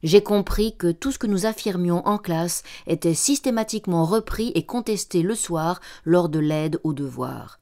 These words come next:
Les frères musulmans commençaient à s'infiltrer dans les cités. Puis tout s'est durci.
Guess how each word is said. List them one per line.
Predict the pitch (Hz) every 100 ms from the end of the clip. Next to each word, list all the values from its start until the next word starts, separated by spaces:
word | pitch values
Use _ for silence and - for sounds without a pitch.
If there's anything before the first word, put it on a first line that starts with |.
| _ _ _ _ -
Les | 170
frères | - 160 160 156
musulmans | 190 175 170 160 156
commençaient | - 185 165 151 - 147
à | 147
s'infiltrer | - 160 160 147 - - 135 -
dans | 139
les | 139
cités. | - 139 - 143 - _ _ _ _ _ _ _ _ _ _ _ _ _ -
Puis | 196 202 196 185 185
tout | 208 214 -
s'est | - 180
durci. | 180 180 - 107 110